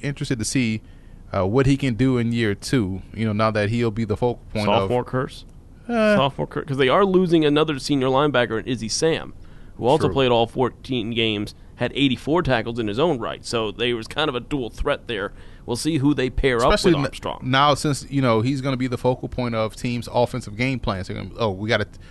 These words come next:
Speaker 1: make sure
Speaker 2: Stay away from him.
Speaker 1: stay, oh, we gotta key on him to put him in a situation where he can't be successful." So it's all about growth.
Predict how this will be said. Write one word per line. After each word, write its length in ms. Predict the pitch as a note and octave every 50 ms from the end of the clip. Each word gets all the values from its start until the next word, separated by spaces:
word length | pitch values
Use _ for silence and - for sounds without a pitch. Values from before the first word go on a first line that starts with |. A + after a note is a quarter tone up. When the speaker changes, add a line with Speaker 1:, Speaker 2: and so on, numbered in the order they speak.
| - - - -
Speaker 1:
make 140 | - C3 C3
sure 320 | - - C#3+ C3 B2 A#2+ -
Speaker 2:
Stay 200 | - - G2 D#2+
away 180 | B2 C3 C3
from 200 | A#2+ - G2 D#2+ E2+
him. 80 | -
Speaker 1:
stay, 200 | - - - C3
oh, 220 | B2+ A#2 G#2+ C3 C3+
we 80 | C3 C3+
gotta 140 | B2+ A#2 A2
key 340 | - - F3 E3 D#3 C#3+ -
on 260 | - C3 C3 C3 B2+
him 200 | B2+ D3 C#3 B2+
to 120 | A#2+ - A#2+
put 200 | - - D3+ C3
him 100 | C3+ B2
in 80 | B2 A#2
a 40 | A2
situation 440 | - D3 B2+ - B2 A#2 A#2 A#2
where 120 | A#2 A#2 A#2
he 80 | A#2
can't 280 | A2 - - A#2+ A2 G#2+
be 80 | A2+ G#2+
successful." 520 | - G#2 - - D#3 D3+ - - - G#2+
So 300 | - - B2+ A#2+ A2+ G#2 - - - - - - - - - - - - - - - - - -
it's 160 | C#3+ B2+ -
all 120 | D#3 D#3+
about 240 | D#3 B2+ C3+ C3 A2
growth. 320 | F#2+ B2+ B2 - - -